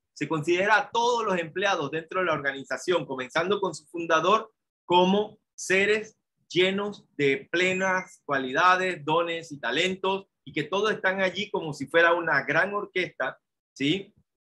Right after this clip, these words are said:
Danzando o ejecutando una gran pieza sinfónica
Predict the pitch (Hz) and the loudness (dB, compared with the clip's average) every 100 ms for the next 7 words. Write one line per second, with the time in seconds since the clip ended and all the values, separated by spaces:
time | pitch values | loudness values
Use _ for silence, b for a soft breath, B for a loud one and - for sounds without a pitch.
0 | _ - 147 139 - 196 190 147 147 156 | _ 0 0 0 0 0 0 -2 -2 -2
1 | - _ - 131 135 135 - - 175 180 | -10 _ -8 -6 -4 -6 -8 -2 -2 0
2 | 147 143 127 127 165 180 190 185 180 180 | -2 -2 -2 -2 -2 -4 -4 -2 -2 -6
3 | 175 156 180 143 - 139 | -10 -4 -2 -2 -2 -2